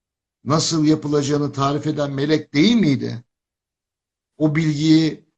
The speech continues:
Nuh peygambere melek vermedi mi? Verdi.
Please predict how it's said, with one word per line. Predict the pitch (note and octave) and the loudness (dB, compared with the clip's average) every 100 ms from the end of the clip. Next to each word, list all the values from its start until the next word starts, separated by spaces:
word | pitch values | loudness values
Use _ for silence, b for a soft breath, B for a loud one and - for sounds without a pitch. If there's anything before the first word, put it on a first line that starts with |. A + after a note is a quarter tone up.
| - | -2
Nuh | D#3 D#3+ - | 0 0 0
peygambere | D#3+ D3 D#3 D3+ D3+ D3+ | 2 4 2 2 2 0
melek | C#3+ D3+ D#3 D3+ | 0 2 2 0
vermedi | D3 A#3 A#3 E3+ C3+ | 0 2 2 0 -2
mi? | A#2 G2+ _ _ _ _ _ _ _ _ _ _ _ _ _ - | -6 -8 _ _ _ _ _ _ _ _ _ _ _ _ _ -8
Verdi. | C3 C3+ A#2+ A2 - | -2 -2 -2 -6 -8